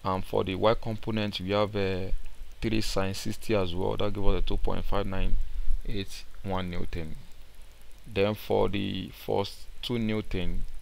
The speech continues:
you'll be having two cos the angle from here to the, from this,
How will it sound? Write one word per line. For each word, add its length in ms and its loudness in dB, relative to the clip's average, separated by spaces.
you'll 160 -4
be 80 0
having 320 6
two 400 2
cos 440 -4
the 140 0
angle 260 -2
from 240 -6
here 220 -2
to 160 -4
the, 120 -2
from 300 -6
this, 280 -6